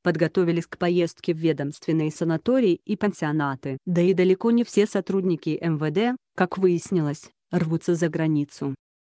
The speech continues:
"Мы в провинции живём, нам не до этого. У нас тут в Дивноморское на машинах ездит", прокомментировал новость подполковник М В Д из Тамбовской области. Тринадцатого июня, восемь часов.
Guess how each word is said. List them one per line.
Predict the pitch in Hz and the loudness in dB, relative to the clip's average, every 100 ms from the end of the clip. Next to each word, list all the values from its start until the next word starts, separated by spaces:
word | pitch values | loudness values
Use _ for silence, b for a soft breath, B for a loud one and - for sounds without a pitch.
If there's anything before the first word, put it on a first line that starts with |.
| - | -2
"Мы | 208 214 | 2 2
в | |
провинции | - 233 220 202 - 202 | 0 -2 0 -2 0 -2
живём, | 190 214 175 139 139 - - | 0 2 0 0 -6 -12 0
нам | 180 180 175 | 4 6 4
не | |
до | 165 | 2
этого. | 180 165 147 139 135 _ _ _ | 0 0 -4 -8 -10 _ _ _
У | 185 | 0
нас | 190 254 277 | 2 2 0
тут | 240 208 | -2 -2
в | 180 | -2
Дивноморское | 180 170 175 170 151 - - 160 | -2 2 2 2 0 -2 -4 0
на | 175 | 2
машинах | 180 185 - 170 160 - | 2 2 2 0 0 -4
ездит", | 151 160 - 175 - _ _ | -2 -2 -2 -4 -4 _ _
прокомментировал | 190 190 208 226 - 185 175 165 | -4 0 0 0 0 -2 0 2
новость | 180 240 226 - | 2 0 -4 -4
подполковник | 170 - 170 165 - 254 214 180 | -4 -2 -2 -2 0 2 2 0
М | 160 151 | -2 -2
В | 156 | -2
Д | 165 | -2
из | 175 220 | -4 -6
Тамбовской | - 180 185 190 - 175 170 | -2 -2 2 0 0 -2 -2
области. | 143 139 135 - 139 - _ _ _ | -2 -8 -12 -12 -12 -12 _ _ _
Тринадцатого | 190 208 185 170 170 185 175 | -2 0 0 0 -4 -2 -2
июня, | 185 202 202 165 135 147 _ - | -2 -2 0 0 -2 -6 _ -4
восемь | 180 185 160 160 | 0 2 0 -4
часов. | 196 - 175 143 | -4 -4 -2 -4